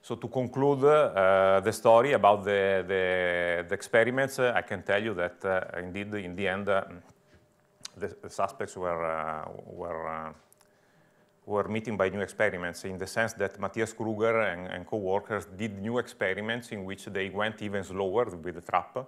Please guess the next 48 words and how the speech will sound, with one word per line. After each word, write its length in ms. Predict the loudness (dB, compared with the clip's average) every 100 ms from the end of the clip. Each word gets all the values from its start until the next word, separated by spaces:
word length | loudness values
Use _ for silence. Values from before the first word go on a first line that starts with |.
| _ _ _ _
So 100 | -2
by 140 | 0
reducing 440 | 2 0 -6 -6 -6
the 60 |
velocity, 480 | 0 2 2 -2 -8 -6
they 140 | -4
went 240 | -2 -2 4
down 320 | 6 4 -2
to 240 | -8 -2
Weissenberg 540 | 2 2 2 -4 -4 -2
numbers 400 | -2 -2 -6 -8
of 100 | -4
the 100 | 0
order 260 | 0 -2
of 120 | -8 -6
ten 220 | -6 -6
to 100 | -10
the 80 | -8
minus 400 | -8 -8 -12 -10
three 240 | -6 -6
now, 260 | -6 -8 -10 _ _
instead 240 | -16 -10 -10
of 160 | -10
ten 160 | -12 -10
to 100 | -10
the 80 | -12
minus 300 | -12 -14 -12
one, 180 | -14 -14
two. 140 | -18 -18 _ _ -20 -20 _ _ -20 -8
And 120 | 0
what 160 | 4 6
they 140 | 4
see 160 | 2 0
is 120 | 2
an 140 | 4 2
effective 440 | 4 4 4 -2
viscosity 580 | -4 0 4 4 4 -4
which 160 | -4
is, 80 | -4
in, 240 | -4 -6 -8
is 160 | -12 -8
indeed 340 | -4 -4 0
a 60 | -2
step 340 | 0 -2 -2
into 220 | -2 -4 -4
a 20 |
different 420 | -4 -8 -8 -6
level. 280 | -6 -4